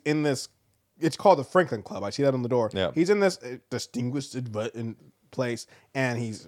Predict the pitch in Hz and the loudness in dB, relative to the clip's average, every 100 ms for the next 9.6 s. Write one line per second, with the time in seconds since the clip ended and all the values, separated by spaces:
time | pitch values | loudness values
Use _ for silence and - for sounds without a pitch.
0 | - 104 110 98 120 135 127 113 120 113 | -14 2 6 8 8 6 4 4 6 8
1 | - 107 95 143 190 247 247 208 190 151 | 8 6 6 6 6 6 8 6 6 8
2 | 175 180 147 135 - 254 269 - - - | 6 6 0 -4 0 4 2 0 -14 -10
3 | 135 170 214 214 196 165 160 143 120 127 | 0 4 6 6 6 6 6 6 0 0
4 | 123 131 170 - 160 147 - 240 233 - | 2 4 2 2 2 0 -2 4 4 4
5 | - - 233 220 202 170 107 _ - 110 | -4 -2 0 0 2 0 0 _ 4 6
6 | 98 - 226 262 170 220 220 185 147 107 | 6 6 6 6 2 2 4 4 4 4
7 | 90 143 120 113 113 120 135 180 131 160 | 4 2 2 0 0 2 4 4 6 4
8 | 131 110 104 160 226 - 349 120 - 135 | 2 0 0 2 2 2 0 0 4 4
9 | 120 180 - 196 127 113 | 4 2 -2 -2 -4 -6